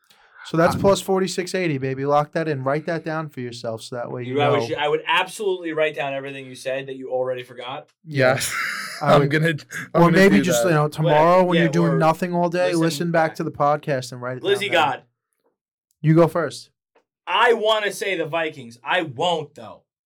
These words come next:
Speaker 1: Okay, that's
Speaker 3: 'Cause
Speaker 1: fine.
Speaker 3: that's
Speaker 1: 'Cause
Speaker 3: too
Speaker 1: it's
Speaker 3: easy.
Speaker 1: out of the spirit of the
Speaker 3: Not,
Speaker 1: rule, too.
Speaker 3: yeah, it's kinda
Speaker 1: Spirit of the rule's like three, two and a half, three. Two and a half I'll give
Speaker 3: Browns.
Speaker 1: you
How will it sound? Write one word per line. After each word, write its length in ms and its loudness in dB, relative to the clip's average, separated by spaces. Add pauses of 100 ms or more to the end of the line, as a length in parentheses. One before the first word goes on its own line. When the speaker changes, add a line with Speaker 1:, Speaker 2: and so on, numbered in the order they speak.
Speaker 1:
Okay, 300 -4
that's 180 -10
Speaker 3:
'Cause 180 -6
Speaker 1:
fine. 60 -6
Speaker 3:
that's 360 -2
Speaker 1:
'Cause 100 -10
Speaker 3:
too 100 -12
Speaker 1:
it's 80 -4
Speaker 3:
easy. 300 -12
Speaker 1:
out 160 0
of 60 -4
the 80 -6
spirit 300 -10
of 40 -8
the 60 -10
Speaker 3:
Not, 160 -4
Speaker 1:
rule, 120 -8
too. 140 -8
Speaker 3:
yeah, 200 -4
it's 280 -20
kinda 220 -12
Speaker 1:
Spirit 240 -6
of 60 -4
the 60 -6
rule's 280 -10
like 200 -12
three, 240 -10
two 200 -12
and 80 -10
a 20 -10
half, 240 -10
three. 220 -10
Two 160 -8
and 80 -4
a 40 -2
half 200 -4
I'll 200 2
give 120 -4
Speaker 3:
Browns. 240 -6
Speaker 1:
you 20 -20